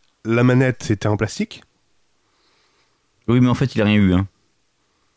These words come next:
Speaker 1: Comment il peut dire que le courant est remonté jusqu'à la manette ?
Speaker 2: Ben, il aura, il aura, il a alors appelé les urgences qui ont déterminé que la foudre avait frappé soit près de chez lui, soit directement sur sa maison,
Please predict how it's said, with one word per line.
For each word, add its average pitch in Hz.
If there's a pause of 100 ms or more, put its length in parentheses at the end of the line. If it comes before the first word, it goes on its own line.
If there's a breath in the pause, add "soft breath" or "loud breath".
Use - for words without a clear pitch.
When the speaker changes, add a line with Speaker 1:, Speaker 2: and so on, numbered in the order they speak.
(1160 loud breath)
Speaker 1:
Comment 147
il 147
peut 120
dire 127
que -
le 107
courant 123
est 131
remonté 98
jusqu'à 101
la 98
manette ? 107 (880)
Speaker 2:
Ben, 87
il 98
aura, 107
il 98
aura, 98 (120)
il 95
a 87
alors 113
appelé 98
les 82
urgences 92
qui -
ont 90
déterminé 90
que -
la 90
foudre 104
avait 87
frappé 107
soit -
près 107
de -
chez -
lui, 104
soit -
directement 98
sur 104
sa 98
maison, 82